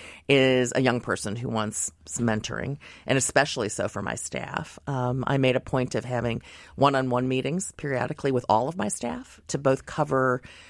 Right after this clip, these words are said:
things that are going on in the office, as well as what do they want to do next. Um, we, we knew that it was gonna end at some point for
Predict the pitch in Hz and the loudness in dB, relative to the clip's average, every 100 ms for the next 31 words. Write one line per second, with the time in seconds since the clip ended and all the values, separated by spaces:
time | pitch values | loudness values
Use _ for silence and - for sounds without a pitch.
0 | - _ - 151 143 131 123 117 117 113 | -20 _ 0 2 4 2 4 2 2 -2
1 | 107 113 - 330 - - - - 143 135 | 0 -2 0 -4 -4 -10 -16 -2 2 2
2 | 139 123 123 117 113 123 120 117 113 120 | 2 2 4 2 0 2 2 2 0 -4
3 | 120 - 123 202 - - - - - 143 | -4 -4 -2 -2 -6 -12 -12 -16 -8 -4
4 | 143 139 123 123 - _ 123 139 139 143 | -2 0 0 -2 -6 _ 0 4 6 6
5 | 151 160 165 - 147 135 - 131 127 - | 6 4 2 2 -2 -4 0 -2 -2 -2
6 | - 151 196 190 | -2 -2 -2 -4